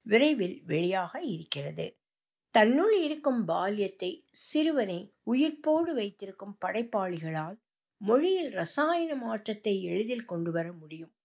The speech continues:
அதற்கு சிறந்த உதாரணமாக இருக்கின்றது இவரது எழுத்து.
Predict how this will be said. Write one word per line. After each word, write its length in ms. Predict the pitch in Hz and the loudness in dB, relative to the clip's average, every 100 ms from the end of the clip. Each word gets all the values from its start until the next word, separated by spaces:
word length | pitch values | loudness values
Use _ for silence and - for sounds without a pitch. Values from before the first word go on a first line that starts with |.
| _ _ _ - | _ _ _ -8
அதற்கு 420 | 165 170 165 151 | -4 -2 -4 -8
சிறந்த 520 | - 226 277 381 370 | -2 2 2 2 0
உதாரணமாக 800 | 208 185 190 196 196 190 190 180 | 0 2 2 2 -2 -2 -4 -4
இருக்கின்றது 640 | 170 156 156 165 180 233 311 | -4 -4 -6 -4 -4 -4 -2
இவரது 420 | 170 160 160 160 | -2 -2 -4 -4
எழுத்து. 480 | 156 160 - - | -6 -8 -10 -14